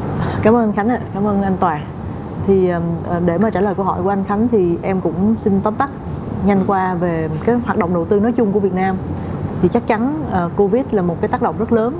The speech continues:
Speaker 1: đến toàn thế giới. Và tại Việt Nam mình thì đương nhiên là mình cũng sẽ có những tác động, ờm, cũng, cũng, cũng lớn không kém. Ờ, nhưng mà đặc biệt cái may mắn á, là Việt Nam của mình, cái sự phục hồi của nền kinh tế Việt Nam nó cũng rất là nhanh.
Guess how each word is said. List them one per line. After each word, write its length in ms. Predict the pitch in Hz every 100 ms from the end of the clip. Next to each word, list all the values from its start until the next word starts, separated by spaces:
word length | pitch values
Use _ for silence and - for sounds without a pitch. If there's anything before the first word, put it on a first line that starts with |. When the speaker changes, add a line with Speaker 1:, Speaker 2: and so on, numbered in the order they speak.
| 294
Speaker 1:
đến 200 | 214 240 285
toàn 140 | 185 165
thế 100 | 196
giới. 240 | 208 269 339 - - - - -
Và 420 | 180 185 170 160 156
tại 140 | - 165
Việt 120 | 190
Nam 240 | 208 214
mình 120 | 202 175
thì 60 | 170
đương 160 | 190 202
nhiên 140 | 196
là 60 | 175
mình 140 | 165 156
cũng 180 | 165
sẽ 120 | 190 196
có 200 | 196 233 196 202 180
những 120 | 175
tác 120 | 233 233
động, 120 | - - - - -
ờm, 180 | 175 165 165 165 156
cũng, 120 | 170 190
cũng, 120 | 180 175 196 -
cũng 120 | 180
lớn 160 | 202
không 140 | 240 196
kém. 240 | 196 220 - - - - - - -
Ờ, 260 | 170 165 160 180
nhưng 100 | 220
mà 80 | 196
đặc 160 | 170 -
biệt 100 | 175
cái 120 | 226
may 120 | 226
mắn 180 | 214 233
á, 60 | 349 -
là 80 | 180
Việt 160 | 175
Nam 300 | 196 202 202 190
của 60 |
mình, 160 | 202 175 160
cái 80 | 226
sự 140 | 175
phục 200 | 156 185
hồi 260 | 208 175 165
của 60 | 175
nền 140 | 202
kinh 140 | 156 196
tế 140 | 226
Việt 120 | 196
Nam 200 | 185 185
nó 60 | 208
cũng 240 | 165 180
rất 100 | 247
là 80 | 233
nhanh. 240 | 165 180